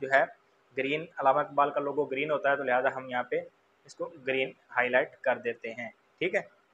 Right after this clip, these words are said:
ये हो गया। अब, अब देख रहे हैं कि ये लाइन बढ़ गई है, हम इसको दोबारा बैक आएंगे। यहाँ से बैक आने के बाद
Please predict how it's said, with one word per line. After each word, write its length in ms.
ये 100
हो 140
गया। 200
अब, 240
अब 180
देख 200
रहे 100
हैं 80
कि 80
ये 100
लाइन 300
बढ़ 140
गई 200
है, 200
हम 240
इसको 240
दोबारा 540
बैक 380
आएंगे। 200
यहाँ 220
से 220
बैक 320
आने 180
के 140
बाद 560